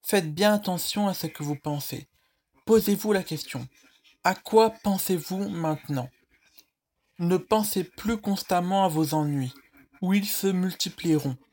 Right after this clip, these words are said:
Votre cerveau ne peut retenir qu'une seule pensée à la fois, alors habituez-vous à remplacer toutes vos pensées négatives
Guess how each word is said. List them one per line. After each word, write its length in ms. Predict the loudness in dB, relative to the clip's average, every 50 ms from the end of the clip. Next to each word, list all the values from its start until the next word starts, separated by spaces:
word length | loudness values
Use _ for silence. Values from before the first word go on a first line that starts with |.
| _ -20 -20 -20 _ _ _ _ _
Votre 320 | -2 -2 -2 0 -2 -6 -4
cerveau 500 | -4 0 0 0 0 0 0 0 0 2
ne 140 | 0 0 -2
peut 180 | 0 2 2
retenir 580 | 4 2 0 -2 -4 -6 -6 -4 -4 -6 -6 -6
qu'une 180 | -4 -2 -2
seule 260 | -2 0 -2 -2 -2 -2
pensée 340 | -4 -4 -4 -4 -4 0
à 140 | 0 2 4
la 120 | 2 2 0
fois, 360 | 0 0 2 4 4 4 2 -2 -8 -20 -20 _ _ _ _ _ _ 2
alors 280 | 4 4 4 4 4 4
habituez-vous 1120 | 2 2 0 -4 -6 -4 -2 -2 0 0 0 -2 -2 -4 -4 -4 -4 -4 -2 -4 -4 -2 -2
à 80 | -2
remplacer 640 | 0 0 -2 -2 -2 0 -2 -2 -2 -4 -6 -6 -6 -6
toutes 240 | -6 -6 -4 -2
vos 120 | -2 -4 -2
pensées 400 | -4 -6 -6 -4 -2 -2 0 0
négatives 920 | 0 0 0 2 2 2 2 2 0 0 2 2 2 0 -2 -6 -8